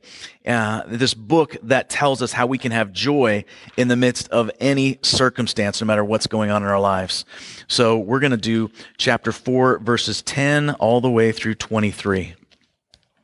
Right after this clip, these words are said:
"I rejoiced in the Lord greatly that now at length you have revived your concern for me.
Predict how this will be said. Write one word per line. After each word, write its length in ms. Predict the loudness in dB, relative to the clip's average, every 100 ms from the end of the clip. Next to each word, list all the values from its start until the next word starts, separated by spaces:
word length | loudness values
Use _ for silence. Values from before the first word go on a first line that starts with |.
| _ _ _ _ -12 -12 -12 -16 -14 -2
"I 100 | 2
rejoiced 580 | 2 2 4 4 4 2
in 120 | 2
the 80 | 4
Lord 280 | 4 2 2
greatly 420 | 2 2 2 2
that 180 | 2 2
now 280 | 2 2 2
at 100 | 0
length 340 | -2 -2 -2
you 160 | 0 2
have 240 | 0 0
revived 520 | -2 0 2 2 -2
your 100 | -4
concern 500 | -4 -4 -4 -2 -2
for 160 | -2 -6
me. 280 | -6 -10